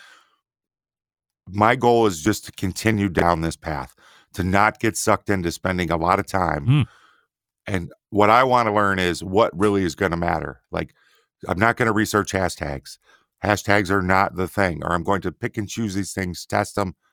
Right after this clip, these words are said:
Speaker 1: and run with 'em, and see if I, I can put up my fifteen-second video every day in seven minutes or less and keep moving and maximize
Speaker 2: Hmm.
Speaker 1: that small amount of money that I am making. That's my goal. My goal is not to be,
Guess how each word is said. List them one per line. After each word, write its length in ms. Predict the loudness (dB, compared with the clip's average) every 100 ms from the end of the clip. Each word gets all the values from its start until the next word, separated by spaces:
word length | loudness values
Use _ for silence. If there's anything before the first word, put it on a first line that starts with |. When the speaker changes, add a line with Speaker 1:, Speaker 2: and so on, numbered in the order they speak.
| -10
Speaker 1:
and 140 | 0
run 260 | 2 2 2
with 120 | 0
'em, 180 | 0 -2 -8 -20 -20 -12
and 120 | -8
see 140 | 0 0
if 140 | 0 -4
I, 220 | 0 0 0
I 140 | -4 -2
can 200 | -4 -4
put 180 | 0
up 140 | 0 0
my 160 | -4
fifteen-second 1300 | -6 -6 -6 -6 -6 -4 -4 -4 -2 -2 -2 -4 -4 -8
video 460 | -4 -2 -2 -2 -2
every 300 | -4 -2 0
day 380 | 0 0 -2 -8 _ _ _ _ _ _ -8
in 140 | -6
seven 480 | -4 0 2 2 2
minutes 320 | 0 0 0
or 140 | 0 2
less 300 | 2 0 -4
and 160 | -10 -8
keep 200 | -6 -2
moving 420 | 0 0 -2 -6 _ _ _ _ _ _
and 220 | -4 -2 2
maximize 640 | 0 0 0 2 2 4
Speaker 2:
Hmm. 80 | 4
Speaker 1:
that 260 | 2 0 -4
small 360 | -2 2 2
amount 240 | 2 0 0
of 60 |
money 180 | -4 -4
that 160 | -4 -4
I 120 | -4
am 160 | -6 -8
making. 320 | -10 -12 -4
That's 240 | 0 0 0
my 160 | -2
goal. 300 | -2 -6 -8 -14 -10 0
My 140 | 2
goal 180 | 4 2
is 100 | 2
not 200 | 0 0
to 80 | -4
be, 160 | -6